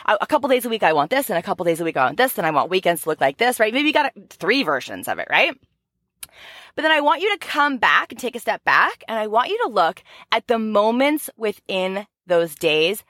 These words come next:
that matter. So this conversation is ideal moments, not necessarily ideal days.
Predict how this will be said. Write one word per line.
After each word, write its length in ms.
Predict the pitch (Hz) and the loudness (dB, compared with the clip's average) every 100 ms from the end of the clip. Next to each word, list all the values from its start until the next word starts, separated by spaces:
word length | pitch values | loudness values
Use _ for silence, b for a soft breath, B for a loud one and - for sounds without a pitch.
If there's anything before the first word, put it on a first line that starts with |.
| _ | _
that 240 | 151 165 - | -2 -2 -2
matter. 640 | 156 151 147 143 92 175 _ _ _ _ _ _ _ _ _ _ _ _ _ _ - | -2 2 2 2 -2 -4 _ _ _ _ _ _ _ _ _ _ _ _ _ _ -4
So 380 | - 233 220 - | 0 2 2 -2
this 300 | 180 226 - | -2 -2 -2
conversation 760 | - 349 359 277 254 262 226 | -2 -2 0 0 0 0 -2
is 200 | 175 180 - | 0 -2 0
ideal 520 | 175 165 185 202 202 | -2 -2 -2 0 0
moments, 840 | 180 151 160 135 - - - - _ _ _ _ _ - | 0 -2 -2 -4 -8 -14 -16 -16 _ _ _ _ _ -6
not 280 | 185 247 262 | -2 0 0
necessarily 640 | 294 302 - 220 208 196 | -4 -4 0 2 2 0
ideal 460 | 175 175 160 160 | 0 -2 -2 -2
days. 500 | 156 131 - - - | -2 -8 -10 -14 -18